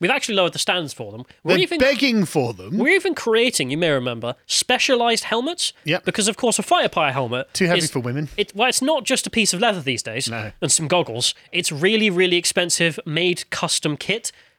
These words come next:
Speaker 1: like, tens of thousands of pounds per helmet.
Speaker 2: Yeah.
Speaker 1: So, okay, we'll make some special ones for the women,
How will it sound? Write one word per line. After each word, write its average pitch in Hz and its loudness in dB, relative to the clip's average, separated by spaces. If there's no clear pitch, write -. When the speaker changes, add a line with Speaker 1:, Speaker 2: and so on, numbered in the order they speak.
Speaker 1:
like, 151 -4
tens 180 -2
of 170 0
thousands 165 0
of 160 -4
pounds 170 0
per 147 -2
helmet. - -2
Speaker 2:
Yeah. 92 -12
Speaker 1:
So, 165 2
okay, 160 0
we'll 156 2
make 156 0
some 160 -2
special 156 -2
ones 139 -2
for - -6
the 139 -2
women, 135 0